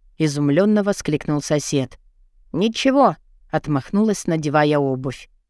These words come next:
«Пойдём, время обеда почти истекло. А у нас ещё тренировка. Не забыл?» «Мне нужно сдать нормативы». «Почему ты вспомнила об этом сейчас?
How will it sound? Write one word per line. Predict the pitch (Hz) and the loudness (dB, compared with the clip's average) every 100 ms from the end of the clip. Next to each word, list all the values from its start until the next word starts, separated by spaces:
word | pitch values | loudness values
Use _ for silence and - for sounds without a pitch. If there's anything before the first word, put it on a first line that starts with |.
| _ - | _ -4
«Пойдём, | 160 180 180 220 165 | 0 0 4 2 2
время | 147 147 151 156 | 0 0 2 2
обеда | 156 196 151 | 2 2 2
почти | 147 - - 185 165 | 0 -4 -6 -2 -2
истекло. | - 170 - 151 135 127 _ _ _ - | -2 -6 -4 -2 -4 -6 _ _ _ -4
А | 180 170 | 0 2
у | |
нас | 156 151 | 2 0
ещё | 190 214 | 0 -2
тренировка. | 202 247 277 190 147 - 147 143 _ _ _ | 2 4 4 4 0 -2 -4 -4 _ _ _
Не | 165 165 | -2 0
забыл?» | 151 139 160 226 233 _ _ _ _ _ _ - | 2 2 4 2 0 _ _ _ _ _ _ -8
«Мне | 139 151 156 | -2 0 2
нужно | 185 170 180 | 0 0 -2
сдать | 165 180 175 | 2 2 2
нормативы». | 175 175 185 - 147 151 147 - _ _ _ _ _ _ _ _ - | 0 2 0 0 -2 -2 -2 -6 _ _ _ _ _ _ _ _ -6
«Почему | 143 - - 147 156 156 160 156 | -6 -4 -4 -2 0 0 -2 -2
ты | - 147 | 0 0
вспомнила | - - - 160 165 156 143 135 135 135 | -2 -8 0 2 4 2 0 0 0 0
об | 135 | -2
этом | 143 131 127 | -2 0 -2
сейчас? | - 139 - - 139 127 - | -2 -4 -2 -2 -2 -2 -8